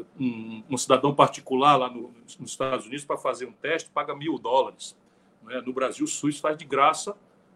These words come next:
e, e, e, enfim, como nós temos que aperfeiçoar muito, mas isso é uma conquista institucional que eles não têm. Pois bem,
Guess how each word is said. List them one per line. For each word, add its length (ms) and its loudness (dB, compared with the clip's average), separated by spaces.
e, 180 -16
e, 100 -10
e, 300 -8
enfim, 340 -2
como 340 0
nós 160 0
temos 160 0
que 80 4
aperfeiçoar 600 4
muito, 180 2
mas 120 -2
isso 60 -2
é 40 2
uma 80 -2
conquista 480 -2
institucional 500 -2
que 100 0
eles 120 -2
não 120 0
têm. 220 -4
Pois 180 4
bem, 200 -2